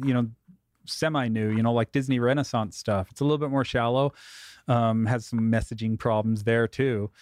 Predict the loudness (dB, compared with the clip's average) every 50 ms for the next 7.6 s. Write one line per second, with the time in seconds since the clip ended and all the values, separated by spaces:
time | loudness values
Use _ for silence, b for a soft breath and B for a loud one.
0 | b b b b b 0 2 2 4 2 2 2 2 2 2 2 2 2 2 2
1 | 0 -2 -2 -2 -4 -6 -2 -2 0 0 0 -2 -4 -8 -8 -8 -10 -10 -6 -4
2 | -4 -4 -4 -4 -4 -2 -2 -2 0 0 0 -2 -2 -8 -8 -8 -8 -8 B B
3 | B B B B B -2 0 2 2 0 0 -2 0 2 2 4 4 4 2 2
4 | 0 0 -2 -2 -4 -6 -4 -2 -2 0 2 0 0 0 -2 -6 -2 0 2 4
5 | 4 4 2 0 -2 -6 _ -6 -4 0 0 0 0 2 0 -2 -4 -2 -6 -10
6 | -6 -4 -2 0 0 0 0 0 -2 -4 -6 -10 -12 -14 _ _ -4 -4 0 0
7 | 2 0 2 2 2 2 2 2 2 0 -2 -4